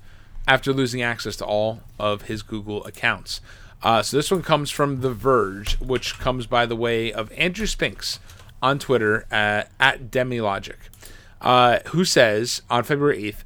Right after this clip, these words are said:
"At Google, my account has now been disabled for over three weeks. Still have no idea why, and after using every resource I have to get this resolved, you have done nothing but giving me the runaround.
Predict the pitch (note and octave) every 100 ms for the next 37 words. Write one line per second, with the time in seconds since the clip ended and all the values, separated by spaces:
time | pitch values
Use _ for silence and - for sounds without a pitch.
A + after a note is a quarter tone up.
0 | - E3 D3 C#3 G#2+ F#2+ A2 B2+ - A3
1 | F3+ E3+ D#3 D3 A#2+ - B2+ G#2 - B2
2 | A2+ - C#3 G#2+ - - - - - -
3 | C3+ B2+ C3+ D#3+ F3 F3 A#2+ G#2+ G#2+ G#2+
4 | A#2+ - B2 A#2+ B2 - E3+ A3 E3+ -
5 | B2 A2 - A#2 A2+ G#2 G2+ B2 A#2 A#2+
6 | A#2+ A#2 G2 G2+ - - - - C3+ B2+
7 | C#3 C3 C#3 D#3+ D3 A2+ B2 B2 A#2+ A2
8 | A2 F#2+ - -